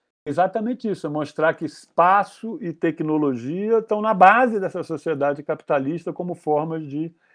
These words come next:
produzir a valorização ou a não desvalorização dos capitais. Daí, é muito interessante pensar que você pode relacionar isso com mais-valia absoluta e relativa. É como se o espaço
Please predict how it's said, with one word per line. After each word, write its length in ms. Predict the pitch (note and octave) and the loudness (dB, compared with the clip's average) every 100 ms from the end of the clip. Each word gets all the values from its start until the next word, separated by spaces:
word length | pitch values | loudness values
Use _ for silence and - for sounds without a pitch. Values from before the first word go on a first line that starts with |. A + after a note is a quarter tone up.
| _ _ _ _ _ | _ _ _ _ _
produzir 640 | - A3+ A3 A3 D#3+ D3 A#3 | 8 10 10 6 0 0 4
a 60 | G3+ | 4
valorização 1120 | D#3 F#3 F#3+ F3 D#3+ D3 C3+ - D3 F3+ A3 _ _ | 6 4 6 4 2 0 -2 -6 -6 -6 -10 _ _
ou 260 | F3+ C#3 D3 | 2 6 6
a 60 | |
não 340 | B2+ C#3+ F3 G#3 | 6 4 4 4
desvalorização 960 | D#3 C#3 C#3 C3+ B2+ B2 C3 - C3+ | 2 4 4 4 2 0 -2 -4 -8
dos 200 | E3 F3+ | -6 -6
capitais. 560 | - E3+ G#3+ - D3 C3 _ _ _ _ _ - | -4 -4 -4 -6 -6 -8 _ _ _ _ _ 2
Daí, 400 | G3+ G#3+ D4 G3+ | 2 4 2 0
é 120 | - | 0
muito 220 | G#3 B3 | -2 -2
interessante 600 | B3+ B3 A3+ - G#3+ G3 | 0 0 0 0 -6 -8
pensar 460 | - F3+ - F#3 G3 | -4 -4 -4 -6 -6
que 100 | G#3 | -6
você 540 | F#3+ G3 - G3+ G#3 | -2 -2 -2 0 0
pode 280 | G3 G3+ F#3 | 2 0 0
relacionar 580 | F3 G3+ F#3+ - G3 F#3 | 2 2 2 -2 -4 -4
isso 180 | F#3+ - | -4 -6
com 100 | G3 | -8
mais-valia 680 | F#3 F#3+ E3 F#3 E3+ F3+ F#3 | -4 -4 0 0 0 0 -2
absoluta 680 | D#3 - F#3 E3+ D#3+ F3+ F3+ | -2 -6 -4 -2 -4 -6 -6
e 40 | |
relativa. 640 | D#3+ F#3 E3+ - E3+ C#3 | -2 -2 -4 -8 -8 -6
É 40 | B2 | -6
como 200 | F3 F3 | -6 -10
se 140 | E3+ | -8
o 40 | F3 | -10
espaço 760 | - - F3 G3 E3+ - A#2 | -8 2 4 4 -2 -10 -18